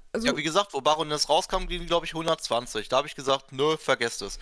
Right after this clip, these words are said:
Speaker 2: Dann hab ich Swords aufgebaut und dachte mir so, „Ich brauch aber die Karte. Ach, guck mal, was sie
Speaker 1: Mhm.
Speaker 2: geht. Achtzig. Okay, ich bin raus.“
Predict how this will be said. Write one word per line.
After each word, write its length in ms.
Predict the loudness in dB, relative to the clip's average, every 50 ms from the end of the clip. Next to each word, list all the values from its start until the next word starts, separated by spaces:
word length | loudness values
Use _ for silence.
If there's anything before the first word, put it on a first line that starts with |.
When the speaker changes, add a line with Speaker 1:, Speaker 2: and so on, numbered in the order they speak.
| -14 -16 -8 0
Speaker 2:
Dann 140 | 0 2 2
hab 100 | 2 0
ich 60 | -2
Swords 280 | -2 2 2 2 2 2
aufgebaut 440 | 2 2 0 -2 0 0 0 0
und 60 | 2 0
dachte 220 | -2 -2 -2 -6
mir 120 | -6 -4
so, 200 | 0 0 0 0 -2 _ _ _ _ -20 _ -12
„Ich 140 | -12 -12
brauch 300 | -6 -2 -2 -2 -2 -2
aber 240 | -6 -10 -6 -6 -6
die 180 | -8 -8 -12 -14
Karte. 420 | -8 -4 -4 -4 -4 -4 -8 -12 -8 -2
Ach, 180 | -2 -2 -2 -2
guck 160 | -4 -4 0
mal, 160 | 0 0 2
was 160 | 2 2 0
sie 80 | 0 -2
Speaker 1:
Mhm. 40 | 0
Speaker 2:
geht. 200 | 0 -2 -2 2 4
Achtzig. 420 | 4 4 4 2 -6 -6 -4 -2
Okay, 260 | -2 0 2 2 0
ich 80 | 0 0
bin 120 | -4 -4
raus.“ 280 | -2 0 0 0 -2